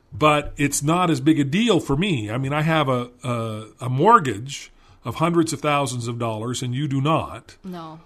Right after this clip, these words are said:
Speaker 1: But my income is much higher than yours.
Speaker 2: Okay, brag about it. Sheesh.
Speaker 1: There we go. There we go. So it isn't necessarily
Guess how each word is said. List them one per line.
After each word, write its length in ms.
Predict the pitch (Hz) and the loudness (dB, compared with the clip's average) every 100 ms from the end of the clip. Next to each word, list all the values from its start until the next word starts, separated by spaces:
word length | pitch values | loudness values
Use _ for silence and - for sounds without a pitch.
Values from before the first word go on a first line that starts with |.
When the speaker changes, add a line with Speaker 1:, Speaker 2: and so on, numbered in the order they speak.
| _ | _
Speaker 1:
But 120 | 147 | -2
my 180 | 143 156 | 2 2
income 600 | 175 247 294 - 147 104 | 2 0 0 0 0 0
is 140 | 104 107 | -6 -6
much 240 | 110 104 | -6 -6
higher 300 | 117 107 85 | -6 -6 -8
than 180 | 80 87 | -14 -12
yours. 140 | 202 | -8
Speaker 2:
Okay, 320 | 214 - 190 190 | -8 -6 -8 -6
brag 320 | 202 196 185 | -4 -4 -6
about 300 | 170 170 165 | -10 -10 -12
it. 180 | - - | -16 -18
Sheesh. 540 | - 196 180 180 - | -14 -10 -10 -12 -8
Speaker 1:
There 260 | 120 139 147 | -4 0 2
we 120 | 160 | 2
go. 480 | 175 190 131 - - - | 4 2 0 -6 -20 -12
There 140 | 139 139 | -6 -4
we 140 | 143 | -4
go. 340 | 165 170 127 - - - | -2 -4 -6 -14 -20 -14
So 340 | - - 170 160 | -4 2 2 4
it 180 | 165 226 | 2 2
isn't 280 | 277 302 | 0 -2
necessarily 1000 | 240 196 180 - 185 175 165 151 139 113 | -2 -2 0 0 2 2 2 2 0 -4